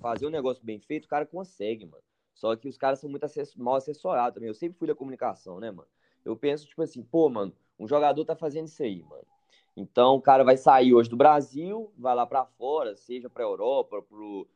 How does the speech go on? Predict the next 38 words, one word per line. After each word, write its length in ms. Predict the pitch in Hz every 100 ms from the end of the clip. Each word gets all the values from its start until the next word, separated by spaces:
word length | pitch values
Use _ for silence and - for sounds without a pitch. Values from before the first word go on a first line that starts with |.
| _ _
pra 520 | 98 101 98 98 123
Ásia, 260 | 131 107 101
que 100 | _
seja. 540 | _ 120 143 165 156 _ _ _ _ _
Mano, 360 | 151 175 117 117
o 40 |
cara 240 | - 156
já 200 | 170 185
sai 180 | 151 170
falando 220 | 180 180
assim, 160 | 170 156
não, 340 | 123 123 95 _ _ _
porque 340 | 95 _ -
eu 140 | 127 147
vou 140 | 156
voltar 840 | 135 117 - 107 110 135 160 180 185 _ _ _
e 380 | - 117 123 120
a 80 | 117
torcida 280 | 120 117 123
pode 240 | 131 123
me 60 | 127
esperar, 580 | _ 120 110 127 147
que 120 | 147 131
isso 160 | -
é 40 | 131
um 60 |
até 240 | 131 127 98
breve. 460 | 98 127 143 123 _ _ _ _
Mano, 300 | 196 165 113
o 40 |
cara 180 | - 160
não 120 | 240
pode 320 | - 156 196
falar 200 | - 110
uma 120 | 104 92
parada 320 | 95 95 87
dessa, 460 | 85 135 143 _ _
porque 560 | 156 180 _ 117 92